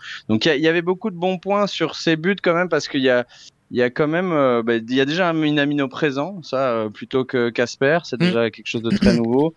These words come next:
Speaker 2: Oui.
Speaker 1: Il y a un Vanderson qui, qui fait bien le taf, là aussi, au niveau personnel, c'est vraiment des
Speaker 2: <clears throat>
Speaker 1: trucs, euh,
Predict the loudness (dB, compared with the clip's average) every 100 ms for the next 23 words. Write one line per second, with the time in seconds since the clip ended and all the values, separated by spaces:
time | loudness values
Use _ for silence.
0 | -8 -10 -6 0 2 2 2 2 0 -2
1 | -4 -4 -4 -8 -4 -4 -4 -12 -2 0
2 | 2 0 0 2 2 0 -6 -12 -6 0
3 | 0 0 0 0 2 2 0 0 0 0
4 | 0 -2 -4 -2 -2 0 0 -2 -2 0
5 | 0 0 -2 -6 -10 -2 -2 0 0 0